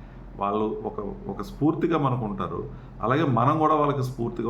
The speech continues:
ఉండడానికి అవకాశం అనేది ఉంటుంది. పనికిమాలిన విషయాలు, పనికిమాలిన మాటలు, ఎవరి గురించో మాటలు, మన దగ్గర లేని వ్యక్తి గురించి మాటల వల్ల నీకు కలిసి వచ్చేది, జరిగేది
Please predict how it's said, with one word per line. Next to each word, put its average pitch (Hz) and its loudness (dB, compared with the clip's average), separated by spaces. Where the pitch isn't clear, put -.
ఉండడానికి 101 -2
అవకాశం 92 -6
అనేది 90 -6
ఉంటుంది. - -12
పనికిమాలిన 127 4
విషయాలు, 107 2
పనికిమాలిన 101 0
మాటలు, 95 0
ఎవరి 113 2
గురించో 131 4
మాటలు, 101 2
మన 98 0
దగ్గర 104 2
లేని 113 4
వ్యక్తి 107 -4
గురించి 101 -2
మాటల 92 -2
వల్ల 101 0
నీకు 101 -4
కలిసి 92 -4
వచ్చేది, 95 -2
జరిగేది 90 -4